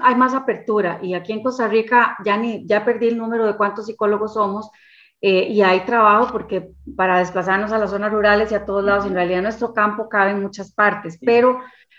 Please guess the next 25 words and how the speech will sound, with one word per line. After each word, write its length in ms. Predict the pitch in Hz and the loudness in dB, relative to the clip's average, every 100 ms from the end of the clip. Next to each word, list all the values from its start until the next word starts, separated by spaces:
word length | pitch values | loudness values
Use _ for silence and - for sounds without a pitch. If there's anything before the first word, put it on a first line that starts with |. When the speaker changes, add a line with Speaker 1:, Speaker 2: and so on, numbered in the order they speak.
| _ - - | _ -10 0
Speaker 1:
a 160 | 220 | 2
lo 140 | 208 214 | 4 2
que 120 | 220 | 0
vamos 320 | 208 214 240 | 0 0 -4
es 120 | 240 233 | -4 -2
esto, 400 | 196 165 185 - | -4 -4 -6 -6
incluso 480 | 233 226 262 277 311 | -10 -6 -4 -4 0
cuando 240 | 330 285 | 2 4
la 120 | 233 226 | 2 2
persona 540 | 208 226 240 269 - | -2 0 2 0 -2
inicia 540 | 226 226 233 254 247 196 | -6 -4 0 0 2 0
un 100 | 185 | 0
proceso 480 | 208 214 220 220 233 | -2 0 -2 0 0
de 100 | 233 | 0
sanación 680 | 220 175 160 214 208 170 - | 0 -4 -4 -2 -2 -2 -6
psicológico, 960 | - 180 202 185 190 208 214 214 208 | -10 -8 -4 0 2 2 0 -4 -4
espiritual, 1040 | 202 - 196 190 - 196 196 202 202 202 196 _ _ - | -4 -4 -8 -8 -6 0 2 4 4 2 -2 _ _ -4
eh, 680 | 208 196 190 185 180 180 180 - - - - | 0 2 2 2 0 -2 -6 -12 -16 -20 -4
holístico, 680 | 233 220 240 247 - 202 220 | 0 2 2 0 -2 0 0
el 100 | 220 | 0
que 80 | 226 | -2
usted 280 | 233 277 277 | -2 0 0
quiera, 500 | 285 277 220 220 220 - _ _ _ _ _ - | 2 4 4 2 -4 -16 _ _ _ _ _ 0
eh, 500 | 233 214 208 214 - | 4 6 4 0 0
incluyéndome, 840 | 262 254 240 233 269 320 359 403 | 0 2 0 2 2 2 0 -4